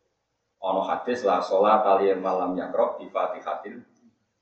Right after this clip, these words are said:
Tapi nak cara madzhab Hambali, Imam Malik, nak sholat jahriyah, makmumnya ra usah maca Fatihah. Cukup qiraatul imam.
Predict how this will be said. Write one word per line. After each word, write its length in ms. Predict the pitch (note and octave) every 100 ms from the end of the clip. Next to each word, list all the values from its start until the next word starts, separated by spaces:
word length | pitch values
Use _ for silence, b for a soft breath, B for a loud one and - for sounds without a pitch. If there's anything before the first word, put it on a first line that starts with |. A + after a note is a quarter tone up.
| _ _ _ _ -
Tapi 140 | A#2
nak 160 | B2+ A2+
cara 120 | G#2+
madzhab 300 | - G2+ F#2
Hambali, 760 | G2 F#2+ F#2 F2 E2+ E2+ F2+ F2+
Imam 240 | F2 F2
Malik, 460 | F2 E2 E2 - -
nak 160 | G2+ -
sholat 320 | F#2+ G2 -
jahriyah, 720 | F2+ E2+ E2 - D#2 F2 F#2
makmumnya 540 | G2 F#2+ G2 G#2 B2+
ra 0 | G#2
usah 160 | G#2 G2+
maca 300 | G2 G2 G2 - - _ _ _ _ _ _ _
Fatihah. 720 | F#2+ G2 B2+ B2+ - - - _ -
Cukup 560 | G#2 A2 D3+ - - _ _ -
qiraatul 720 | G#2+ G#2 G#2 - B2 C#3 - - _ _ _ _ _ _ _ A2+
imam. 400 | A2+ G2+ G2+